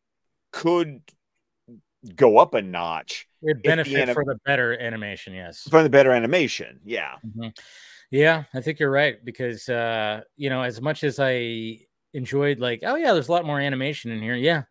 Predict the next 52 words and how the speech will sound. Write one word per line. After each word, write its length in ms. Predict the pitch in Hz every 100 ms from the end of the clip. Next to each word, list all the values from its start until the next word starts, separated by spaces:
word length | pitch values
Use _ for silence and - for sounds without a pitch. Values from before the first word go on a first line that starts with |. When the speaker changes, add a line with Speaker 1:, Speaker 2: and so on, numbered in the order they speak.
| -
Speaker 2:
there's 180 | 131
just 160 | 131 131
something 260 | 156 147 147
about 340 | 120 135 135
it 120 | 123 -
that 160 | 113
was 140 | 110 107
like, 220 | 110 - - - - - _ _ _ _ 294
"Okay, 260 | 285 262 - _ _ _ _ _ _
there 180 | 170 208
was, 300 | 220 233 -
there 100 | 147
was 100 | 170
part 200 | - 208
two," 240 | 247 285 277 -
<laughs> 180 | - -
you 100 | 208
know, 160 | 214 214
kinda 220 | 196 190
thing. 300 | 190 214 220 - - -
And 140 | 180 196
then, 100 | 208
of 60 |
Speaker 1:
Yeah. 20 |
Speaker 2:
course, 180 | 202 202 -
we, 180 | 202 208
I 40 |
mean, 240 | 208 214 196 - - -
I 60 | 165
think, 220 | 226 220
like, 200 | 196 180
some 180 | - 190
of 40 | 175
the 60 |
better, 320 | 135 151 151 160
you 140 | 180
know, 180 | 170 165
we 260 | 160 175 170
have 200 | 180 170 - -
a 100 | 175
good 180 | 170 185
moment 320 | 175 170 165 147
that 140 | 147
comes 260 | 151 139 135
up 160 | 139
is 140 | 135 117
where, 160 | 127
you 120 | 127 123
know, 140 | 117
Jax 600 | 101 120 117 120 - - _
goes, 340 | 135 123 117
uh, 60 | 135